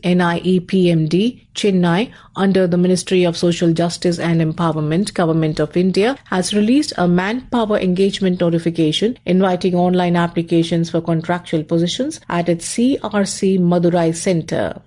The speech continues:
The vacancies include occupational therapist consultant, early interventionist consultant, physiotherapist consultant, nurse consultant, and trained caregiver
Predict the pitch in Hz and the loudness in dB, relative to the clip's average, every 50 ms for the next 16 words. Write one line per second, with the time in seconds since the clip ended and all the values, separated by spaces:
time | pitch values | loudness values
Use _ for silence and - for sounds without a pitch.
0 | - - 285 262 240 233 233 233 226 202 196 - 214 202 190 196 185 180 185 185 | -4 0 0 2 2 2 2 2 0 -2 0 0 0 2 2 2 0 0 2 2
1 | 175 180 175 175 - _ - - 202 202 - 202 - 190 180 175 170 - - 180 | 2 2 2 0 -6 _ -8 -8 -8 -6 -4 -4 0 0 0 0 0 -2 -2 0
2 | 170 165 160 165 - 170 160 160 165 - 156 160 160 - - _ _ _ - 160 | 0 0 0 0 -2 0 0 0 0 0 -2 -2 -2 -8 -14 _ _ _ -6 -6
3 | 160 165 170 151 147 147 - 156 175 226 - - - _ - - 196 214 233 247 | -4 -2 -2 -2 -2 -4 -4 -2 -2 -4 -4 -8 -14 _ -4 0 2 2 2 2
4 | 254 269 254 - - 208 202 208 220 214 190 196 190 190 185 - - 196 196 202 | 2 0 0 0 0 0 0 2 2 0 0 2 0 0 -2 -2 -2 0 0 0
5 | 202 - - - _ _ - - 175 165 165 - 151 139 139 139 - 165 202 226 | -2 -4 -10 -16 _ _ -8 -4 -4 -2 -2 -2 -2 -2 -2 -2 -4 -4 -4 -4
6 | - - _ _ _ - 233 247 233 226 262 269 269 262 - 240 202 190 185 190 | -8 -14 _ _ _ -2 -2 -2 0 0 0 0 0 -2 -2 0 0 0 0 0
7 | 190 190 196 - - - - - - 160 156 151 - 160 151 143 - - 156 190 | -2 -2 -2 -4 -10 -18 -16 -8 -6 -6 -4 -2 -2 -2 -2 -4 -4 -4 -4 -4
8 | 226 - - _ _ _ _ _ - - 170 165 175 190 185 180 190 208 202 - | -4 -8 -12 _ _ _ _ _ -6 -2 2 2 2 2 2 2 0 -2 -4 -6
9 | - - - - - - 165 165 165 - 170 165 160 165 165 165 185 - - - | -12 -14 -18 -12 -6 -4 -4 -4 -2 0 0 0 0 0 -2 -2 -2 -4 -8 -18
10 | - - - - _ - - 185 185 180 185 190 - - - _ _ - - 233 | -20 -20 -20 -20 _ -6 -4 -2 0 0 0 0 -2 -6 -20 _ _ -8 -2 0
11 | 233 233 240 254 269 269 - _ - - 202 185 180 170 160 180 180 165 160 139 | 0 2 2 0 -2 -4 -10 _ -4 0 0 0 0 0 0 0 0 2 2 0
12 | 131 - 175 | 0 -2 -8